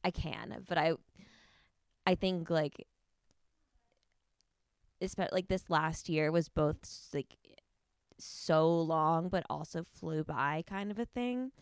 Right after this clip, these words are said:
And I've just been having such an amazing time in Austin, and I think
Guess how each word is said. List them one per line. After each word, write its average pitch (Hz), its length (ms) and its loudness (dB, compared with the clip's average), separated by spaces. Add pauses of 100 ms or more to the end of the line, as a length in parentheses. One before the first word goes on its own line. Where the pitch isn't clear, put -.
(680)
And 156 500 0 (520)
I've 156 240 6
just 165 220 -2
been 175 120 0
having 151 540 0
such - 280 -6
an 165 40 0
amazing 151 380 0
time 147 320 -4
in 139 60 -4
Austin, 147 500 -2
and 165 140 -2
I 147 80 -4
think 147 400 -6